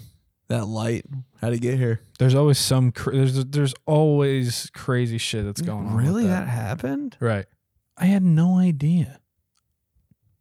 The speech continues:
Speaker 1: What were we talking about the other day? Oh, we were talking about how, we were talking about Travis <laughs> Kelce, bro. I've been wa-, I've been wanting to ask you this
Speaker 2: Mm-hmm.
Speaker 1: question since we were talking about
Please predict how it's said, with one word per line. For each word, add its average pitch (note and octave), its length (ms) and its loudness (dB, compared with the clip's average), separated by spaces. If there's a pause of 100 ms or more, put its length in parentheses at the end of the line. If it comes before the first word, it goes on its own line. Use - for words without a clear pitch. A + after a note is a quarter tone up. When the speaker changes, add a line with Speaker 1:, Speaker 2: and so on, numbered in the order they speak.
(960)
Speaker 1:
What C#3+ 100 -16
were D3+ 60 -12
we D#3 80 -16
talking B2 220 -10
about A#2 180 -10
the - 180 -14
other G#2 180 -10
day? G#2+ 300 -12
Oh, A#2 120 -8
we A2 120 -8
were A2+ 80 -6
talking B2+ 260 -6
about A2+ 200 -6
how, G#2+ 240 -6
we G2 120 -10
were A#2+ 80 -6
talking C3+ 200 -4
about A#2+ 140 -8
Travis A#2 440 -4
<laughs> - 100 -8
Kelce, B2 420 -6
bro. D3 360 -2
I've D#3 180 -4
been C#3+ 180 -2
wa-, C3 140 -2
I've C3 140 -2
been D3+ 120 -2
wanting C#3+ 140 -2
to C3 80 0
ask B2+ 220 -4
you B2+ 60 -2
this C3+ 100 0
Speaker 2:
Mm-hmm. B2 60 -2
Speaker 1:
question A#2 320 -2
since A#2+ 260 -6
we B2 60 -4
were A#2 60 -4
talking A2+ 200 -4
about F#2+ 220 -6